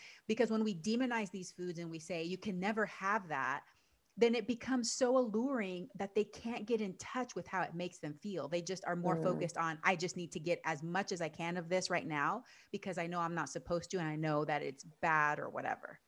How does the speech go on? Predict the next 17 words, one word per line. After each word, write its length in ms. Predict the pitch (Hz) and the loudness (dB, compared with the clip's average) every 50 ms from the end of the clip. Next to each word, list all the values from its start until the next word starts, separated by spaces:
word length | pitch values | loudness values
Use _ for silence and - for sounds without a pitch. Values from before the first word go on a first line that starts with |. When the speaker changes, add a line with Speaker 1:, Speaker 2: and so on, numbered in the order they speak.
| - | -4
Speaker 2:
Mm. 440 | 156 151 151 147 147 143 139 139 - - _ _ _ _ _ | -2 0 2 2 2 0 0 -2 -4 -8 _ _ _ _ _
Yeah. 300 | - 170 - 160 147 269 - - - - - - - - _ | 8 12 12 12 12 10 4 -4 -8 -8 -8 -10 -12 4 _
You 120 | 247 254 | 12 12
know, 100 | 254 233 | 12 12
and 220 | 214 202 196 185 175 | 12 12 10 12 12
this 200 | 208 208 - - | 12 12 12 12
works 240 | 262 262 262 - - | 12 12 12 12 12
well 200 | 202 202 196 190 | 12 12 12 12
too 340 | - - 240 226 220 208 214 | 12 12 12 12 12 12 12
for 300 | - - - 175 170 170 | 8 6 10 12 12 12
teenagers, 640 | 170 - 180 170 165 151 139 - 131 135 - - - | 12 10 8 10 8 8 8 8 6 4 4 8 12
right? 220 | 165 165 156 151 | 12 12 12 12
So 320 | - - 175 170 170 170 | 12 12 12 12 12 12
when 200 | 165 151 175 170 | 12 12 12 12
I 140 | 175 175 175 | 12 12 12
moved 340 | 175 185 190 190 185 175 175 | 12 12 10 10 10 12 12
us 520 | 170 170 170 180 - - - - - - | 12 12 12 12 12 8 6 4 2 -2